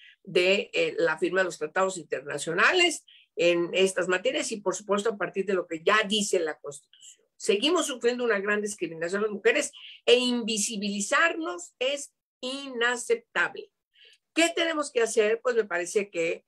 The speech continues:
eh, seguir discutiendo. Hay, hay, hay necesidad de llevar esta discusión filosófica, eh, eh, a espacios en donde tengamos condiciones de ponernos de acuerdo. Sí,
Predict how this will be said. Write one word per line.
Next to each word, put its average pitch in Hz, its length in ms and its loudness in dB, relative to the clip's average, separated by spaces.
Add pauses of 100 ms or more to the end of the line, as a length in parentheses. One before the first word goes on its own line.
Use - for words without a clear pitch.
(300)
eh, 175 180 0
seguir 190 420 0
discutiendo. 262 880 0 (360)
Hay, 247 420 2 (100)
hay, 240 560 0
hay 220 260 -2
necesidad 240 920 -2 (320)
de 208 800 2
llevar 240 640 2 (140)
esta 226 240 -6
discusión 247 680 -8
filosófica, 190 1200 -2
eh, 175 340 -2
eh, 185 340 -4
a 185 140 2
espacios 240 540 -2
en 185 120 -4
donde 165 280 -6
tengamos 214 520 -4
condiciones 214 540 0
de 190 80 2
ponernos 214 460 -2
de 175 80 -4
acuerdo. 240 320 -4
Sí, 349 200 2